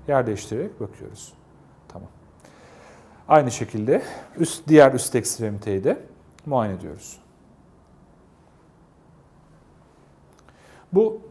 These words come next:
testin adı dismetri testidir. Dismetri muayenesidir. Eğer hasta parmağınızın ucunu bulamıyorsa veya burnun ucunu bulamayıp sağa sola değdiriyorsa hastanın o ekstremitesinde dismetri olduğundan bahsedilir.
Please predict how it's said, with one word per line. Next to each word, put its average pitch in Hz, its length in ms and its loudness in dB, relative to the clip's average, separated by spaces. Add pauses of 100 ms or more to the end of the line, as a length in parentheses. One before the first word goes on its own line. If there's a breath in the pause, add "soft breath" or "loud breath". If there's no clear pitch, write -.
testin 139 340 -2
adı 196 220 -4
dismetri 151 600 -2 (220)
testidir. 117 680 -4 (320 loud breath)
Dismetri 143 460 -2
muayenesidir. 113 800 -6
Eğer 135 200 -2
hasta 139 520 0 (280 loud breath)
parmağınızın 139 1000 0
ucunu 110 300 -6
bulamıyorsa 95 720 -6 (120)
veya 113 340 -4
burnun 127 280 -2
ucunu 107 340 -6
bulamayıp 107 420 -8 (320)
sağa 110 240 -10
sola 120 260 -6
değdiriyorsa 95 720 -6 (440 loud breath)
hastanın 117 600 -4 (300 loud breath)
o 135 140 -2
ekstremitesinde 110 960 -8
dismetri 123 580 -8
olduğundan 101 600 -6 (340 loud breath)
bahsedilir. 87 680 -10